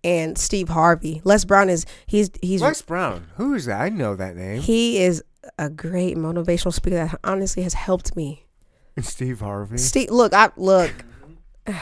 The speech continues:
Speaker 1: Okay, fuck. I only, I only listen to one Steve Harvey video. Fuck it. I'm gonna be honest. But Les
Speaker 2: <laughs>
Speaker 1: Brown is who I listen to in the morning because honestly, I could wake up out of my sleep and be depressed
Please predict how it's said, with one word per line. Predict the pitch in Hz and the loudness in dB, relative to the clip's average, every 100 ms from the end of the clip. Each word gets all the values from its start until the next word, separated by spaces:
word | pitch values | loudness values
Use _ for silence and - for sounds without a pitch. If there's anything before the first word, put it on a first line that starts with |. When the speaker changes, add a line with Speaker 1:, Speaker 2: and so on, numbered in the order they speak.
| - | -8
Speaker 1:
Okay, | 208 185 151 156 - - | -4 -2 -2 -4 -8 -8
fuck. | - 226 - | 0 0 2
I | 233 | 4
only, | 339 339 | 6 6
I | 240 302 | 6 4
only | 339 | 6
listen | 294 302 247 | 4 4 6
to | 269 | 8
one | 294 | 8
Steve | 294 277 | 8 4
Harvey | 254 254 | 6 6
video. | 233 240 240 | 6 2 2
Fuck | 233 254 | 4 4
it. | - - - - | 2 -6 -12 0
I'm | 226 | 4
gonna | 240 | 4
be | 226 | 4
honest. | 196 233 226 - - - | 4 4 2 -2 -12 -8
But | 180 214 202 | 4 6 8
Les | 214 220 | 6 6
Speaker 2:
<laughs> | 180 | 4
Speaker 1:
Brown | 208 214 214 | 4 4 2
is | - | 2
who | 208 | 2
I | 190 | 2
listen | 190 208 | 0 -2
to | - 185 | -2 -2
in | 190 | 0
the | 175 | 0
morning | 185 196 196 220 | 2 2 2 0
because | 220 220 | -2 2
honestly, | 208 247 233 | 2 2 2
I | 208 | 0
could | 202 185 | 2 0
wake | 220 | 2
up | 208 | 2
out | 196 | 2
of | 190 | 2
my | |
sleep | 170 - 214 | 0 0 -2
and | 185 | -2
be | 175 | -4
depressed | 170 - 185 170 - | -4 -2 -2 -2 -8